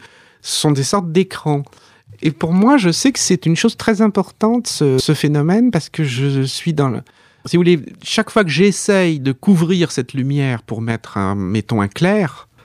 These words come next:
là où il devrait y avoir un clair, tout d'un coup, tout mon espace est court-circuité et n'a plus de sens, parce que j'ai besoin que cette luminosité du fond soit là d'un bout à l'autre de l'œuvre, si vous voulez,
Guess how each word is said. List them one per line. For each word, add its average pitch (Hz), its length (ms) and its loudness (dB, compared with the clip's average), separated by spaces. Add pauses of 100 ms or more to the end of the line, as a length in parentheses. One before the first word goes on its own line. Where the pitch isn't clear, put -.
(260)
là 120 200 -2
où 101 100 -4
il - 20 -4
devrait 101 280 -4
y 101 40 -2
avoir 98 160 -4
un 104 80 -2
clair, 214 300 0 (760)
tout 180 120 -4
d'un 170 180 0
coup, 294 300 2
tout - 220 0
mon 233 200 6
espace 208 560 -2
est 147 80 -4
court-circuité 170 880 -6 (380)
et 147 440 4
n'a 156 180 0
plus 190 180 -2
de - 80 -10
sens, 151 540 -2
parce 131 160 -6
que 156 80 -2
j'ai 143 160 2
besoin 180 580 0 (320)
que 143 140 -2
cette - 340 -4
luminosité 151 960 2 (420)
du 113 120 -4
fond 254 480 0 (180)
soit 156 240 0
là 160 300 0 (100)
d'un 147 160 0
bout 165 320 -4 (100)
à 131 100 -4
l'autre 135 520 -4
de 120 100 0
l'œuvre, 107 540 -4 (380)
si - 140 -8
vous 101 120 -2
voulez, 95 300 -2